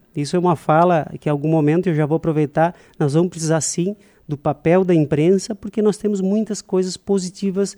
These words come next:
e nós queremos noticiá-las. Nós queremos ser esse agente fomentador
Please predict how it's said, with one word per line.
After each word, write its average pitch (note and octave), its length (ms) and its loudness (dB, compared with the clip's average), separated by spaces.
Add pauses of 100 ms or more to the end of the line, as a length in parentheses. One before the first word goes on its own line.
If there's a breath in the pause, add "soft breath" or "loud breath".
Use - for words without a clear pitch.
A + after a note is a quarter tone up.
(200 soft breath)
e G3 80 2
nós G3 200 4
queremos G#3 360 4
noticiá-las. G3 640 2 (360 soft breath)
Nós E3 160 2
queremos F#3+ 360 4
ser G3 200 6
esse G3 320 4
agente F3+ 680 4
fomentador F#3+ 840 4